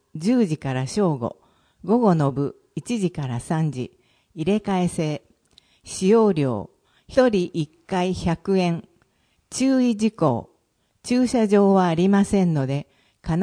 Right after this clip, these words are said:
ず徒歩または自転車でお越しください。更衣室にロッカーがあります。一回百円ですが、お金は使用後に戻ります。小学三年生以下は保護者の同伴が必要です。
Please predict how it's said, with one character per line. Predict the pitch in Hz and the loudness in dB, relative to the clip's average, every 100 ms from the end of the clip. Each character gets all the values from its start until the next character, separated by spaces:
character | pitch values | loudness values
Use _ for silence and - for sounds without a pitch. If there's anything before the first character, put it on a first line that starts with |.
| 220 220 | 2 2
ず | 190 185 - - | 2 0 0 -2
徒 | 240 233 | 0 0
歩 | 175 151 - - | 2 0 -2 -4
ま | 147 | -4
た | - 226 | 0 2
は | 185 | 2
自 | 160 | 0
転 | 151 233 247 | -2 0 0
車 | 240 196 | 2 2
で | 151 | 0
お | |
越 | 131 156 | 0 -4
し | - | -4
く | - | -6
だ | 143 139 | -6 -6
さ | 139 | -6
い。 | 135 - _ _ _ _ _ _ | -10 -12 _ _ _ _ _ _
更 | - 226 | 0 2
衣 | 240 233 | 4 2
室 | - - 170 | -2 -4 -2
に | 160 151 - | -2 -4 -2
ロ | 180 | -2
ッ | - - | -2 -2
カ | 185 | -4
ー | 156 | -2
が | 143 | -2
あ | 123 | -2
り | 131 | -2
ま | 123 135 | -2 -4
す。 | - - - _ _ _ - | -6 -14 -20 _ _ _ -10
一 | 180 - _ | -8 -8 _
回 | 208 202 | -2 0
百 | 190 180 - 220 | 0 -2 0 2
円 | 214 196 | 4 4
で | 196 | 2
す | - | 0
が、 | 139 135 135 _ _ _ | -4 -6 -8 _ _ _
お | - | -10
金 | - 220 208 196 | -4 0 4 4
は | 185 | 4
使 | - 202 | 2 4
用 | 226 220 | 4 6
後 | 214 | 4
に | 202 147 | 4 4
戻 | 143 151 | 2 2
り | 151 151 | 2 2
ま | 139 | -2
す。 | 139 - - _ _ _ _ - | -4 -10 -20 _ _ _ _ -2
小 | 247 262 | 2 2
学 | 247 247 - | 2 -2 -4
三 | - 233 240 | -2 0 2
年 | 233 233 | 2 2
生 | 226 233 214 | 2 4 4
以 | 202 | 2
下 | - 151 | 0 -2
は | 135 - | -2 -4
保 | - 170 | -4 0
護 | 185 254 | 4 4
者 | - 165 | 4 0
の | 143 | 2
同 | 135 190 | 2 2
伴 | 196 208 190 | 2 0 -2
が | 180 | -4
必 | 165 - 170 | -6 -6 0
要 | 170 156 | 2 2
で | 143 151 | -2 -6
す。 | - - | -10 -20